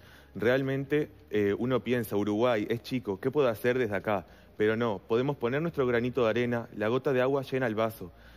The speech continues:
Realmente este tema es muy importante y necesitamos poner el tema arriba de la mesa y que los políticos empiecen a actuar. Porque muchos se llenan la boca hablando en sus entrevistas de cambio climático, pero no vemos nada.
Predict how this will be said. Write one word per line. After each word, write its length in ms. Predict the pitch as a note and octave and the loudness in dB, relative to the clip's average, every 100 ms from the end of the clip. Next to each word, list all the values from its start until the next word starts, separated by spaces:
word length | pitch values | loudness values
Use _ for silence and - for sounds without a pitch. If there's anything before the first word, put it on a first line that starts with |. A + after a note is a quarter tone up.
| - - | -20 -2
Realmente 540 | A2 C3+ C#3 D3 D3+ | 0 2 0 0 0
este 180 | C3+ B2+ | 0 -2
tema 240 | C3 A#2 | -2 -2
es 60 | A2 | -2
muy 160 | C3 D3+ | -2 -2
importante 720 | D3 A#2 A#2+ B2 B2 C#3+ - | 0 0 0 -2 0 -2 -2
y 60 | |
necesitamos 360 | A2 G#2+ C3 C#3 | -6 -2 -2 -2
poner 260 | B2 B2 C3 | -2 0 0
el 80 | A#2 | 0
tema 320 | C3 C3 - | -2 -2 -2
arriba 340 | G#2+ B2 C#3 | -2 0 2
de 60 | D3+ | 2
la 100 | A#2 | 0
mesa 240 | B2 B2 | -2 -2
y 40 | C#3 | -2
que 80 | A#2 | -2
los 100 | G2+ | -2
políticos 480 | G#2+ A#2 C3 A#2 | -4 -4 -4 -4
empiecen 300 | A2 A2+ B2+ | -4 -6 -4
a 20 | G2 | -4
actuar. 340 | F2+ G#2+ F2+ - - - - | -2 -2 -2 -8 -20 -20 -4
Porque 220 | A2+ A2 | -4 0
muchos 260 | C#3 D3+ F3+ | -2 -2 -2
se 100 | C3+ | -2
llenan 260 | C#3+ C#3+ | 0 0
la 80 | A#2+ | 2
boca 260 | A#2+ C3+ A2+ | 2 0 0
hablando 380 | A2 A#2 A#2+ A2 | 2 0 2 -2
en 60 | |
sus 180 | A2 G#2+ | -2 -4
entrevistas 420 | G#2+ A2 A#2 B2+ | 0 0 0 0
de 60 | A#2 | 0
cambio 240 | A#2 B2 | 0 -2
climático, 480 | A2 G#2+ A#2 C3 C3+ | -4 -4 -4 -4 -4
pero 180 | A#2+ A2+ | -2 -2
no 100 | B2+ | 0
vemos 280 | C3+ A#2+ G#2 | 0 -2 -4
nada. 340 | G#2 F#2+ | -4 -4